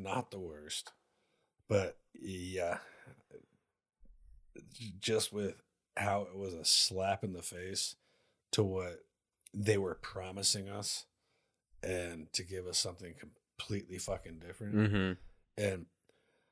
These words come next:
Speaker 1: yeah, people on the internet, backlash, I don't give a fuck. "Well, you didn't get what you wanted and they just went another direction with it. Boo fucking who." No, you boo fucking who.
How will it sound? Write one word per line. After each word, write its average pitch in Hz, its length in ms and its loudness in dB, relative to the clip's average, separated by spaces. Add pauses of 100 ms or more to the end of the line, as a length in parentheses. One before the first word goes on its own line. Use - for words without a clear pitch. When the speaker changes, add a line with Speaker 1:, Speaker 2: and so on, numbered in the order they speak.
(220)
Speaker 1:
yeah, 104 260 -4 (300)
people 123 260 4
on 117 100 4
the 104 120 -2
internet, 104 380 -6 (840)
backlash, 113 640 6
I 127 80 6
don't 123 240 -2
give 107 180 -4
a 110 80 -4
fuck. 113 240 4
"Well, 123 240 10
you 120 200 0
didn't 123 300 -2
get 120 180 0
what 127 140 -2
you 135 180 0
wanted 113 320 4
and 113 140 -2
they 104 140 2
just 107 240 -2
went 110 200 0
another 113 320 0
direction 113 560 -2
with 104 160 -6
it. 104 140 0
Boo 104 220 4
fucking 110 320 -2
who." 107 220 -6
No, 165 200 6
you 131 340 8
boo 175 260 6
fucking - 360 -8
who. - 480 8